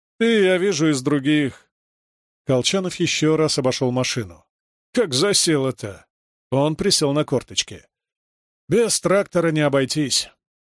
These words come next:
Ну, повезло вам, москвичи, что на меня нарвались.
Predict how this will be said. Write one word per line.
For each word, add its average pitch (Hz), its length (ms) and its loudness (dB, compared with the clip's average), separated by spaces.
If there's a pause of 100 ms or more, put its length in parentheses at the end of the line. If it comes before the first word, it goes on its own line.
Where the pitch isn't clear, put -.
Ну, 247 160 2
повезло 254 500 2
вам, 262 140 0
москвичи, 175 580 -2
что 156 200 -2
на 160 60 0
меня 180 260 0
нарвались. 143 640 0